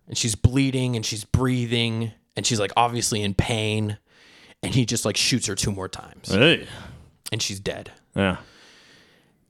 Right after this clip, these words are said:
Speaker 1: Gunner has won the fight.
Speaker 2: Mm-hmm.
Speaker 1: Uh,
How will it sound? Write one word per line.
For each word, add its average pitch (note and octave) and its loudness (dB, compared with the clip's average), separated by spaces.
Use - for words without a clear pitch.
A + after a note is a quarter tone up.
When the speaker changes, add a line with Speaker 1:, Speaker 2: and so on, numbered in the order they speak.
Speaker 1:
Gunner B2 -2
has G#2+ -4
won G2+ -4
the G#2+ -2
fight. - -4
Speaker 2:
Mm-hmm. A2 2
Speaker 1:
Uh, G2 -2